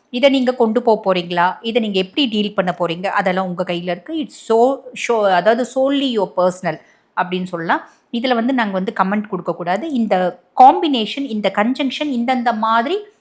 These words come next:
உங்களுக்கு இம்பாக்டை ஏற்படுத்தும், குணாதிசயங்களை ஏற்படுத்தும், அதை மட்டும் சொல்றேன். சரி, இந்த காலகட்டத்துல மத்த பிளானட்ஸ் என்னென்ன பாவத்துல இருக்காங்க, சப்போர்ட்டிவா இருக்காங்களா, இல்ல சப்போர்ட்டிவா இல்லையா அப்படின்னு கேட்டா, ஏழாம் பாவத்துல ராகு. ஏழாம் பாவ ராகு என்ன சொல்லுவாங்க?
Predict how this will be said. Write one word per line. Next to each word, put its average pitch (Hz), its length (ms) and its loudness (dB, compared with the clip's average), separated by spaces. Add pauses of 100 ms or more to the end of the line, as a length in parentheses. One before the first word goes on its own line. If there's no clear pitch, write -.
(180)
உங்களுக்கு 254 500 0
இம்பாக்டை 226 460 0
ஏற்படுத்தும், 175 760 -2 (300)
குணாதிசயங்களை 247 720 4
ஏற்படுத்தும், 180 520 0
அதை 202 220 2
மட்டும் 190 220 -4
சொல்றேன். 156 380 -8
சரி, 202 360 -2 (260)
இந்த 381 340 -2
காலகட்டத்துல 233 640 0 (100)
மத்த 285 200 0 (120)
பிளானட்ஸ் 240 400 2
என்னென்ன 226 420 4
பாவத்துல 185 360 4
இருக்காங்க, 170 440 -6 (140)
சப்போர்ட்டிவா 240 460 2
இருக்காங்களா, 175 400 -4
இல்ல 214 220 -4
சப்போர்ட்டிவா 185 560 -2
இல்லையா 165 640 -2
அப்படின்னு 170 200 -8
கேட்டா, 180 280 -6 (440)
ஏழாம் 233 460 4
பாவத்துல 175 280 2
ராகு. - 640 2 (760)
ஏழாம் 214 380 4
பாவ 170 220 4
ராகு 175 280 2
என்ன 175 160 -4
சொல்லுவாங்க? 170 720 -2